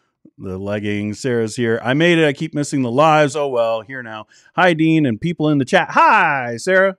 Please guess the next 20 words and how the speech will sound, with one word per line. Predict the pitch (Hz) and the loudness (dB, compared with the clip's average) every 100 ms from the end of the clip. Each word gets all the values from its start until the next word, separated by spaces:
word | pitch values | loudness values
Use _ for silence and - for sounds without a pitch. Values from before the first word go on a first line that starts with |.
| _ | _
Hope | - 165 | -8 -6
you're | 143 | -4
doing | 135 139 123 | -2 -2 -2
really | 127 123 | -2 -2
well. | 127 160 160 _ _ - _ _ | 2 2 2 _ _ -20 _ _
And, | 117 120 120 120 120 | -4 -2 0 0 0
uh, | 117 113 | 0 0
yes, | 113 147 160 - | 2 2 2 -4
bike | 123 135 147 | 0 2 2
shorts, | - 156 147 147 - - _ _ _ _ _ _ _ _ _ _ | -2 0 0 -2 -12 -18 _ _ _ _ _ _ _ _ _ _
they | 110 113 | -6 -6
count | 117 156 147 127 | -2 0 0 -2
as | 110 | -4
part | - 127 120 | -2 0 0
of | |
the | 113 | -4
rebellion. | 107 107 104 95 - _ _ | -6 -2 -2 -4 -12 _ _
Yes, | 110 104 | -10 -8
they | 117 | -8
do. | 101 123 104 | -4 -4 -4